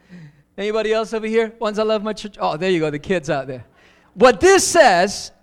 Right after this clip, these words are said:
the reason why I'm giving this out is this. As you go out, as you go, you know, remember we said that we're gonna go to, to our families, and when they see this cool-looking wristband,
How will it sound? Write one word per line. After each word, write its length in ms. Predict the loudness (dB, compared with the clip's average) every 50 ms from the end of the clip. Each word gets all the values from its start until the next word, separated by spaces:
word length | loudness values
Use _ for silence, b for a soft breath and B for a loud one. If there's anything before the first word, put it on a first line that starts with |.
| _
the 100 | -4 -2
reason 280 | 2 2 2 2 2 2
why 80 | 2
I'm 80 | 2 2
giving 240 | 0 -2 -2 0 -2
this 180 | -2 0 2
out 160 | 4 4 4 4
is 100 | 2 2
this. 260 | 0 0 0 -2 b b b b b b
As 320 | 0 2 2 2 2 2 -2
you 100 | -2 2
go 180 | 4 4 4 4 4
out, 340 | 0 -4 -4 -4 -6 -10 -16 _ _ _ _ _
as 320 | 0 2 2 2 0 0
you 100 | -4 -2
go, 380 | 0 2 2 2 0 -2 -8 -14 -20 _ _ _ _
you 140 | -10 -4 0
know, 160 | 0 0 0
remember 380 | 0 -2 -4 -4 -2 0 -2
we 160 | -2 -2 -6 -8
said 320 | -4 -2 -2 -2 -2 0
that 280 | 0 0 0 -2 -4 -8
we're 120 | -8 -6
gonna 220 | -6 -6 -8 -6
go 200 | -4 -2 -2 -2
to, 400 | -2 -4 -8 -8 -6 -6 -6 -8 b b b b b b _
to 120 | 0 0
our 80 | 0 0
families, 640 | 0 -2 -2 -2 -2 -2 -4 -4 -4 -6 -6 -6 -6
and 220 | -6 -6 -6 -6 b b b b b b
when 360 | -12 -6 -2 -2 -2 0 2
they 140 | 2 2 2
see 300 | 0 -4 -6 -6 -4 -4
this 240 | -4 -4 -6 -6 -10
cool-looking 680 | -8 -6 -4 -2 0 2 2 2 0 0 -6 -10 -6 -2
wristband, 560 | -2 -2 -2 -2 -4 -4 -4 -4 -6 -8 -10